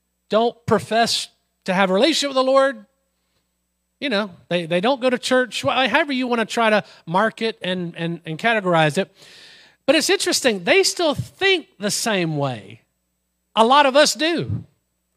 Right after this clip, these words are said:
You know, something bad will happen. Well, I, you know, God's, he, I shouldn't have done that, and so God's teaching me a lesson. That's so ingrained into our minds. We gotta get that out of our system, right?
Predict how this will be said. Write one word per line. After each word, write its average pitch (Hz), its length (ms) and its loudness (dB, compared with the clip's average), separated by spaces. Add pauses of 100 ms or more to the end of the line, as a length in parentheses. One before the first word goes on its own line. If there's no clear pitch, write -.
(1040)
You 311 100 2
know, 254 240 2
something 247 340 -2
bad 269 200 4
will 226 60 0
happen. 185 340 0
Well, 208 320 0
I, 165 220 -8 (120)
you 160 160 -6
know, 208 140 0
God's, 180 640 -6
he, 147 520 -6
I 156 100 0
shouldn't 190 240 -4
have 185 80 -4
done 208 160 -2
that, 220 100 -2
and 196 120 -8
so 185 120 -4
God's 175 280 -4
teaching 208 260 -8
me 220 80 -4
a 226 60 -4
lesson. 180 420 -8 (580)
That's 294 220 0
so 330 340 2
ingrained 233 680 -4
into 151 280 -6
our 165 120 -4
minds. 151 800 -10 (800)
We 247 120 -2
gotta 370 240 -2
get 233 180 -4
that 190 180 0
out 180 100 -4
of 175 100 -4
our 147 100 0
system, 120 500 -8 (880)
right? 214 260 -6